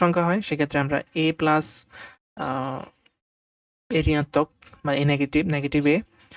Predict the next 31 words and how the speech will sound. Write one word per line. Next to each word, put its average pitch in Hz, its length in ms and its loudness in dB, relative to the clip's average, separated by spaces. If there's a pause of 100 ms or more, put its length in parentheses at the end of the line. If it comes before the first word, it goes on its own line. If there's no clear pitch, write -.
(300)
equal 147 300 4
জিরো 156 220 6
লিখতে 160 240 -2
পারবো। 165 220 2 (840)
এবং 151 200 0 (120)
দুই 143 140 2
নম্বর 156 220 2
শর্ত 165 180 2 (100)
হচ্ছে - 200 -6 (120)
এ - 100 6
যদি 147 220 6
জিরো 147 180 2 (100)
না 160 60 0 (100)
হয় 135 180 0 (580)
বা 135 80 0 (140)
এ - 20 6 (100)
যদি 151 180 2 (260)
কখনই 156 300 -2
জিরো 147 140 4 (100)
না 143 120 0
হয়, 143 160 -2 (120)
তখন 143 260 2
আমরা 143 180 -2
কি 151 120 -8
করতে 151 220 0
পারবো? 151 160 2 (160)
এ - 20 4 (100)
into 151 260 0
one 143 140 0
by 147 80 2 (120)
এ 143 40 0